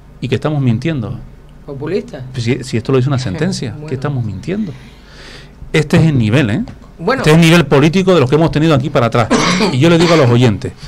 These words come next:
Speaker 2: Ujú.
Speaker 1: o nos quitamos las vendas de los ojos, o sinceramente volveremos a tener más de lo mismo, más de lo que hemos tenido estos últimos veinte años. Y ahora
Speaker 2: Sí.
Speaker 1: es el momento de que haya un cambio en San Bartolomé.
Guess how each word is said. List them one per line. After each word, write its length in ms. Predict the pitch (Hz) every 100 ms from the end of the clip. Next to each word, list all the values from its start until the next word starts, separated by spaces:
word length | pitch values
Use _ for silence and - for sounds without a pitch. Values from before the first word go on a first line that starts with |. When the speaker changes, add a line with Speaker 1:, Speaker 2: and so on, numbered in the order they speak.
| -
Speaker 2:
Ujú. 220 | 151 135 156
Speaker 1:
o 100 | 135
nos 140 | 127
quitamos 480 | 131 131 185 190 175
las 180 | 139 127
vendas 300 | 135 127 110
de 80 | 104
los 200 | 95 170
ojos, 260 | 180 226 - - - - - - - _
o 100 | 120
sinceramente 600 | 110 101 147 147 160 151
volveremos 480 | 127 110 113 151 151
a 60 | 127
tener 260 | 127 165 - -
más 540 | 113 123 175 202 - - - -
de 180 | 110
lo 120 | 107 107
mismo, 320 | 131 - - - - - -
más 440 | 110 123 202 214 - - - -
de 140 | - 117
lo 100 | 113
que 80 |
hemos 160 | 135 127
tenido 260 | 127 135 139
estos 200 | 127 113
últimos 320 | 127 127 131
veinte 280 | 120 110 101
años. 220 | 87 85 - - -
Y 120 | 123
ahora 340 | 131 123 110 - - - - -
Speaker 2:
Sí. 80 | 160
Speaker 1:
es 140 | 123
el 80 | 123
momento 480 | 117 165 175 190 202 - - -
de 200 | - 117
que 80 | 120
haya 100 | 135
un 60 | 127
cambio 240 | 135 139
en 40 | 123
San 160 | 123
Bartolomé. 480 | 107 107 104 104 95